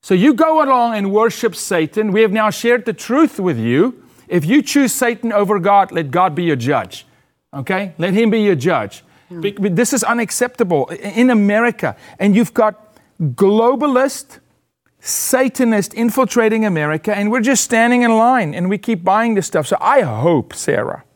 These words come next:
Speaker 1: Target feels the pain financially infinitely more than Bud Light,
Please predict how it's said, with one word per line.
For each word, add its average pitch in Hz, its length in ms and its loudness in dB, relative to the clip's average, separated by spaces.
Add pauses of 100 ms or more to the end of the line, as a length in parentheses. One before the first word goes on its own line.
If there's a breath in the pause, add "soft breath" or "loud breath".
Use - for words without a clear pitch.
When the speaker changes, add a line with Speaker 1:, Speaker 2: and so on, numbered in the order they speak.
(960)
Speaker 1:
Target 202 400 0
feels 208 480 0
the 196 80 -2
pain 160 500 -2
financially 147 960 -4 (800 soft breath)
infinitely 220 680 0
more 175 500 2
than 139 260 -4
Bud 123 260 -2
Light, - 460 -6